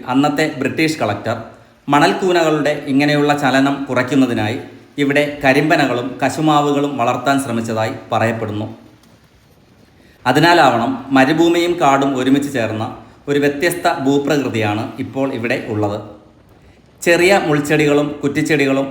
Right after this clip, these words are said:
പടർന്ന് പന്തലിച്ച് നിൽക്കുന്ന കശുമാവുകളും അങ്ങിങ്ങായി തല ഉയർത്തി നിൽക്കുന്ന കരിമ്പനകളും ഈ ചുവന്ന മരുഭൂമിയെ കൂടുതൽ ഹരിതാപമാക്കി മാറ്റിയിരിക്കുന്നു.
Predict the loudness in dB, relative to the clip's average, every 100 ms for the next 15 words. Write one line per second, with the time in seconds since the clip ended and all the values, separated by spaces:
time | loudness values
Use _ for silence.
0 | -8 -18 -4 2 4 4 2 2 2 0
1 | -2 -2 0 0 -2 -2 -2 0 2 2
2 | 0 -4 -4 -10 -18 -10 -2 0 2 2
3 | 2 0 0 2 4 4 4 2 0 0
4 | 0 -2 -2 -2 0 2 2 0 0 -4
5 | -6 -12 -20 -6 -2 -2 0 0 0 0
6 | 0 0 2 2 0 -2 -4 -12 -20 -16
7 | -2 2 4 2 0 0 4 6 6 4
8 | 4 0 -2 -6 -4 -2 -2 -2 -4 -4
9 | -4 -6